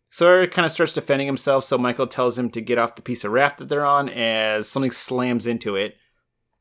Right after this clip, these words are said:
Sawyer pulls out the gun. Michael tells him it won't work because it was underwater. And then Sawyer ends up dropping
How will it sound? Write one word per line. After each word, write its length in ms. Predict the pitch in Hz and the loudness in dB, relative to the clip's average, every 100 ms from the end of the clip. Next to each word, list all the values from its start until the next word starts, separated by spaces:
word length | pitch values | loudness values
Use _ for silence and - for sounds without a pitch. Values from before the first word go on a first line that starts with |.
| _ _ _ _ _ | _ _ _ _ _
Sawyer 400 | - 143 147 143 | -6 2 6 6
pulls 280 | - - 180 | 4 4 6
out 100 | 190 | 4
the 60 | 139 | 2
gun. 260 | 143 147 | 2 2
Michael 280 | 143 139 151 | 2 0 0
tells 280 | 143 156 139 | 0 0 0
him 100 | 143 | 0
it 80 | 127 | -2
won't 200 | 117 123 | 0 0
work 180 | 123 139 | 2 0
because 220 | - 127 | -2 -6
it 40 | 120 | -4
was 100 | 113 | -4
underwater. 680 | 117 110 117 135 113 110 - _ _ _ | -4 0 4 4 4 0 -4 _ _ _
And 120 | 127 131 | -2 0
then 540 | 131 127 123 120 120 - | 0 0 0 -2 -4 -8
Sawyer 280 | - 135 131 | 0 2 4
ends 140 | 123 | 2
up 80 | 123 | -2
dropping 580 | 104 123 123 123 120 | 0 0 2 -2 -4